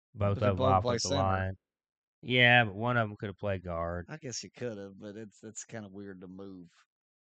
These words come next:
Speaker 2: It's not that bad for a center moving the guard position. It's just
Speaker 1: You
Speaker 2: kinda
Speaker 1: wouldn't think, but
Speaker 2: It, it really isn't. It, it's not. It's actually easier, I think. But it, I think it's harder for a guard to move,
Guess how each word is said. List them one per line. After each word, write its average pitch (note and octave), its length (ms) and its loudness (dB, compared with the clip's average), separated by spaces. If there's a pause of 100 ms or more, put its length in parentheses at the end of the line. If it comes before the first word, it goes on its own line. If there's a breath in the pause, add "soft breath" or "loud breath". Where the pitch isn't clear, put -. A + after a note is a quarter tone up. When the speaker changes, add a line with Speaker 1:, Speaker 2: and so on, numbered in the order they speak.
(1000)
Speaker 2:
It's D3 180 -8
not B2+ 220 4
that A2 200 6
bad G2 260 2
for F#2 140 -10
a F2 40 -16
center G2 360 -16
moving F#2+ 300 -8
the F2 80 -8
guard F#2+ 340 0
position. F2+ 460 -14
It's F#2 160 -14
just F2+ 220 -14
Speaker 1:
You - 40 -20
Speaker 2:
kinda F#2+ 280 -4
Speaker 1:
wouldn't F#2+ 300 -8
think, G3+ 440 -12 (160)
but A#2+ 200 -18 (200)
Speaker 2:
It, B2+ 260 2
it D3 160 8
really A2+ 360 0
isn't. G2 480 -4
It, G#2+ 220 -6 (100)
it's G#2+ 280 -10
not. F#2 320 -4
It's F#2+ 140 -10
actually G#2 380 2
easier, F#2+ 460 -4
I G#2 100 -6
think. F#2 360 -12 (1500)
But G2+ 160 0
it, G2+ 120 0 (320)
I A2+ 100 10
think A2+ 220 -2
it's F#2 120 -12
harder G#2+ 360 2
for F#2+ 160 -6
a F2+ 80 -10
guard G#2 300 0
to F#2+ 40 -18
move, F#2+ 280 -14